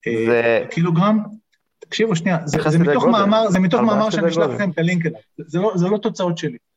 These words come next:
Speaker 1: בסדר? אז אני יכול, אה, זה לא הנחתום שמעיד על עיסתו כאן, זה מאמר שמי שכתב אותו, דרך אגב, הוא קוראים לו פרופסור ביל מומה, שהוא, אה, חתן פרס נובל, הוא קיבל פרס נובל על כתיבת דוח משבר האקלים, ביחד עם אל גור באלפיים ושבע, לדעתי.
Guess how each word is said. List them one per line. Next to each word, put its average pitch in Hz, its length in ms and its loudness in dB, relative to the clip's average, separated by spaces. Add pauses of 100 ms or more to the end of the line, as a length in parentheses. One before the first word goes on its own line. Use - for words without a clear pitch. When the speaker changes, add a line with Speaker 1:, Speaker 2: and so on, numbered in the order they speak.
(140)
Speaker 1:
בסדר? 190 260 0 (100)
אז 123 120 -4
אני 127 140 -4
יכול, 131 340 -6
אה, 127 260 -6 (280)
זה 147 120 0
לא 190 100 2
הנחתום 190 420 0
שמעיד 143 380 0
על 131 60 -2
עיסתו 131 400 -10
כאן, 226 140 -4 (420)
זה 131 140 -4
מאמר 151 300 0
שמי 165 220 2
שכתב 160 440 -2
אותו, 165 160 -4
דרך 123 200 -12
אגב, 135 340 -4
הוא 127 220 -12
קוראים 147 180 -4
לו 151 100 -4
פרופסור 131 420 -12
ביל 139 120 -2
מומה, 147 320 0 (720)
שהוא, 160 500 -2
אה, 143 220 0
חתן 156 340 -4
פרס 147 260 -6
נובל, 143 300 -2
הוא 170 100 -4
קיבל 131 220 -8
פרס 135 320 -10
נובל 135 400 -6 (100)
על 120 200 -10
כתיבת 131 300 -8
דוח 139 200 -8
משבר 135 400 -8
האקלים, 160 400 -2
ביחד 123 300 -6
עם 240 80 -10
אל 123 160 -10
גור 160 220 0
באלפיים 120 380 -6 (360)
ושבע, 120 440 -8
לדעתי. - 400 -20